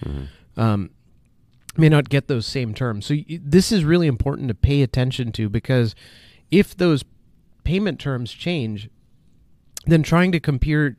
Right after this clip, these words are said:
Speaker 2: compare two years ago, three years ago, when they had operating under different, you know, uh, premise with their suppliers,
Speaker 1: Mm-hmm.
Speaker 2: it, it no longer applies. So you, you know, cash flow may be more difficult to, you know, estimate or to understand. And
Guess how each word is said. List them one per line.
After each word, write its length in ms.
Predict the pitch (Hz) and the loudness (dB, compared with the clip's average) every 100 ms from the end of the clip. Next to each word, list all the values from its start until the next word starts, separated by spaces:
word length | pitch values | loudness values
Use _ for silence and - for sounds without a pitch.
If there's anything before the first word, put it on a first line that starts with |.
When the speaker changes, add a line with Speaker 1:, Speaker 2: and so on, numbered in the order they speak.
| - | -8
Speaker 2:
compare 460 | 143 139 139 131 120 _ _ _ _ _ | -4 -2 -2 -2 -6 _ _ _ _ _
two 140 | - 165 | -2 0
years 300 | 156 147 135 | 2 2 0
ago, 200 | 135 131 | -2 -2
three 240 | - 147 | -2 0
years 200 | 147 135 | 0 0
ago, 160 | 123 123 | -2 -4
when 140 | 123 120 | -2 -2
they 80 | |
had 180 | 117 139 - | -2 -4 -2
operating 480 | 135 147 147 135 123 | -2 0 -2 -2 -2
under 180 | 117 | -2
different, 460 | 107 131 - 120 101 _ | -2 -4 -4 -10 -10 _
you 80 | 117 | -10
know, 240 | 101 98 - - | -8 -10 -14 -10
uh, 220 | 101 101 - _ - | -10 -10 -16 _ 0
premise 400 | 156 147 127 - | 2 2 -2 -4
with 140 | 123 | -6
their 140 | 117 110 | -4 -4
suppliers, 640 | 117 - 156 170 101 110 | -4 -4 -2 0 -2 -2
Speaker 1:
Mm-hmm. 220 | 78 69 65 - - - | -4 -6 -8 -16 -20 -6
Speaker 2:
it, 180 | 147 147 | -6 -4
it 200 | 147 127 | -4 -2
no 160 | 151 156 | 4 6
longer 340 | 160 147 113 | 6 2 -2
applies. 420 | 101 - 139 110 98 | -4 -2 -2 -4 -2
So 120 | 147 | -2
you, 160 | 147 | 0
you 260 | 156 156 151 | -2 -2 0
know, 160 | 131 - | 0 -2
cash 240 | - 151 151 | -2 -2 0
flow 160 | 170 | -2
may 140 | 143 131 | 0 0
be 100 | 135 | -2
more 280 | 120 120 123 | -2 -2 -4
difficult 800 | 95 90 151 - 160 - 117 107 - | -6 2 2 2 -6 -4 -6 -8 -10
to, 380 | 131 117 110 107 _ _ | -6 -4 -4 -6 _ _
you 80 | 131 | -10
know, 80 | 104 | -8
estimate 480 | 117 - 123 117 110 | -8 -8 -4 -2 -2
or 80 | 104 | -2
to 120 | 92 | -4
understand. 560 | 117 104 - 113 95 - - - - - _ _ | -2 -2 -4 -6 -8 -10 -20 -20 -20 -20 _ _
And 240 | 151 143 | -2 0